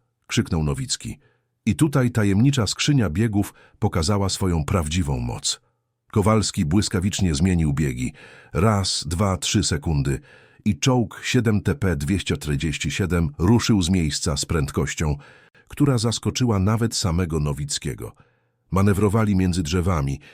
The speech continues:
zajmując nową pozycję, zanim Niemcy zdążyli wycelować. Drugi strzał.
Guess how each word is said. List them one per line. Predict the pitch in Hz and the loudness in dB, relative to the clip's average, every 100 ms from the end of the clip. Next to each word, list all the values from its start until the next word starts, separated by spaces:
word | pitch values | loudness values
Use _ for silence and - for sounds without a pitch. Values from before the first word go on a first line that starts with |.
| - _ - | -20 _ -4
zajmując | 92 95 104 98 92 - | 2 4 4 4 2 2
nową | 95 110 101 92 | 2 4 2 0
pozycję, | 92 92 76 - 65 65 | 0 0 -2 -4 -6 -2
zanim | 90 90 78 | 0 2 2
Niemcy | 85 85 - 78 | 2 2 0 -2
zdążyli | 69 73 73 69 67 | -2 -2 -2 -4 -4
wycelować. | 71 76 65 55 - - _ _ _ _ _ - | -2 -2 -4 -6 -10 -12 _ _ _ _ _ 0
Drugi | 131 139 | 2 4
strzał. | 139 - 135 67 - | 0 0 0 0 -6